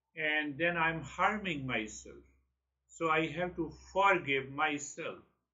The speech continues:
There should be an attitude of forgiveness. One woman, one woman who told me that two years ago I should have told my son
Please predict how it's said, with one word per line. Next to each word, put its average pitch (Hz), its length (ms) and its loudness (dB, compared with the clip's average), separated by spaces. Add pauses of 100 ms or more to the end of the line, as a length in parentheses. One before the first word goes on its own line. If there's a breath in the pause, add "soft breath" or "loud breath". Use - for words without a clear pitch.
(420)
There 151 220 2
should 165 340 -4
be 165 160 0
an 151 140 -6
attitude 151 680 -2
of 139 200 -4
forgiveness. 131 960 -8 (640)
One 156 460 0
woman, 156 520 -2 (540)
one 156 320 -2
woman 151 500 -2 (1000)
who 160 440 4 (760)
told 180 380 4
me 165 240 2
that 147 380 4
two 175 100 -2
years 160 400 4
ago 147 320 0
I 147 180 4
should 147 360 -8
have 147 400 -4
told 147 320 -4
my 139 260 0
son 131 580 -2